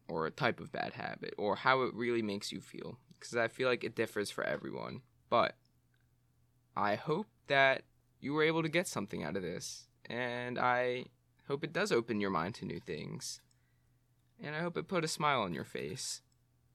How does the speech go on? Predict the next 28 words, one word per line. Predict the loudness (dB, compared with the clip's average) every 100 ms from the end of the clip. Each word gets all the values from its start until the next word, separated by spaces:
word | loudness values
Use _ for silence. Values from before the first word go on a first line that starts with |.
| -6
In | -6
the | -4
future, | -4 -4 0 2 2 0 -10 _ _ -12
we | -6 -4
plan | 2 4
on | 6 6 4 2
doing | 0 0 0
podcasts | 4 4 4 0 0 -2 -8 -12 _ _ _
that | 2 4 6
are | 6 6 4 2 2
about | 2 8 8 8 2
a | -6
specific | -4 -2 -2 -2 -6
topic | 0 0 0 -4 -6 -10 _ _ -20 _ _ -4
and | 0
how | 4 4
it |
relates | 4 2 0 -2 -10
to | -4
the | -2
masses. | 0 -2 -2 -6 -8 -8 -12 _ _ _ _ _
Another | 2 4 4
thing | 2 2
that | 2
we | 2
plan | 2 2 2
on | 0
doing | 0 0 -2